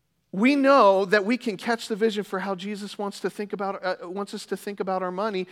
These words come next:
and, and, and we know that when we go to the Word of God and we allow ourselves to think the way that God thinks, we'll literally be transformed from the heart. So yes, I am willing to go there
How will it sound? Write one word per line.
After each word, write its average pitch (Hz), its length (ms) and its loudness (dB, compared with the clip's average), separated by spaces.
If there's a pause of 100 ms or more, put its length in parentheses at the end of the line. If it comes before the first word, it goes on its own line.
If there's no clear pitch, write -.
(160)
and, 180 280 -4
and, 185 160 -4 (220)
and 175 220 -4
we 202 100 -6
know 208 460 0 (220)
that 185 120 -2
when 190 200 -4
we 196 100 -4
go 185 260 0
to 202 80 -4
the 196 80 -2
Word 185 300 -2
of 170 100 -4
God 196 220 -4
and 180 100 -6
we 160 60 -6
allow 160 300 -2
ourselves 185 480 -4
to 147 120 -6
think 170 260 -10
the 160 100 -10
way 156 160 -2
that 135 140 -6
God 151 300 -6
thinks, 175 240 -12
we'll 139 180 -4
literally 165 440 -6
be 139 320 -6
transformed 139 960 -10
from 156 400 -8
the 143 100 -8
heart. - 680 -10 (540)
So 185 200 -2
yes, 180 480 -2
I 180 140 -4
am 156 200 -4
willing 190 300 -2
to 165 80 -2
go 175 380 -2
there 139 360 -14